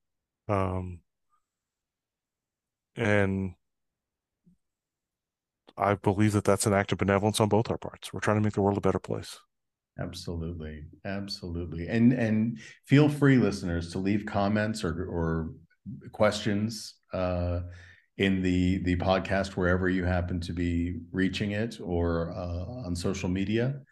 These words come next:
Speaker 2: um, because we are here to be helpers in the world.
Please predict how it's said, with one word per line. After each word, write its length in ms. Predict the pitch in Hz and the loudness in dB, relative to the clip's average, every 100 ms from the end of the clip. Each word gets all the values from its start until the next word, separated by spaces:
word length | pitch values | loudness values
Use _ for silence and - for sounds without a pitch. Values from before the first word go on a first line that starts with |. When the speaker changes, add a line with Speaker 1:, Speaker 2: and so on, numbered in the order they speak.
| _ _ _ _ - | _ _ _ _ -8
Speaker 2:
um, 640 | 90 90 92 90 90 90 90 - | -4 -2 -2 -2 -2 -4 -6 -4
because 320 | 113 110 104 | -2 0 -2
we 200 | 101 113 | 2 6
are 140 | 123 117 | 6 4
here 720 | - 123 143 90 85 85 - _ _ | 4 4 4 2 0 -4 -10 _ _
to 120 | - 85 | -6 0
be 160 | 95 | 2
helpers 640 | 90 85 85 73 73 - _ - | 2 2 0 -4 -6 -12 _ -6
in 80 | 90 | -2
the 80 | 82 | -2
world. 520 | 85 80 73 78 | -2 -4 -6 -10